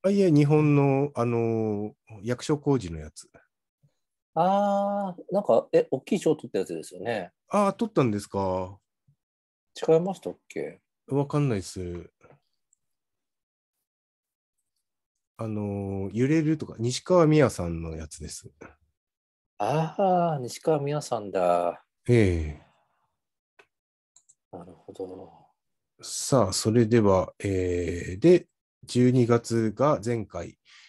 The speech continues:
Speaker 1: 村田沙耶香さん、隣の能世界。
Speaker 2: まあ、変で面白いエッセイでしたね。
Speaker 1: すごかったですね。
Speaker 2: ちょっと僕は怖いぐらいでした。その、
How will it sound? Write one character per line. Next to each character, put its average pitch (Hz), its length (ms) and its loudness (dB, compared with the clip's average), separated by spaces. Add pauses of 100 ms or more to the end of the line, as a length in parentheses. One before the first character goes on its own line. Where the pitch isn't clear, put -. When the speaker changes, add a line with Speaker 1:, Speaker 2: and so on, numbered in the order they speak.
(100)
Speaker 1:
村 120 200 2
田 117 120 2
沙 131 140 -2
耶 113 80 4
香 87 120 -8
さ 85 160 -14
ん、 80 120 -16
隣 127 340 2
の 143 120 6
能 123 180 4
世 110 160 -4
界。 - 260 -10 (1200)
Speaker 2:
ま 101 260 -4
あ、 92 340 -10
変 110 340 -8
で 98 140 -2
面 104 180 -4
白 143 280 0
い 120 80 6
エ 127 60 4
ッ 135 40 0
セ 151 300 -2
イ - 20 2
で 139 120 0
し - 80 -14
た 120 120 -2
ね。 117 480 -6
Speaker 1:
す 135 160 -4
ご 139 140 0
か 175 140 0
っ - 80 -2
た 104 140 -4
で 87 120 -4
す - 140 -8
ね。 104 1080 0
Speaker 2:
ち 165 40 0
ょ 170 40 4
っ 165 100 -8
と 113 140 0
僕 113 360 -4
は 160 520 4
怖 208 320 4
い 202 120 2
ぐ 120 100 0
ら 110 140 6
い 98 60 -2
で 98 100 -4
し - 100 -16
た。 85 460 -2
そ - 180 -10
の、 92 600 -6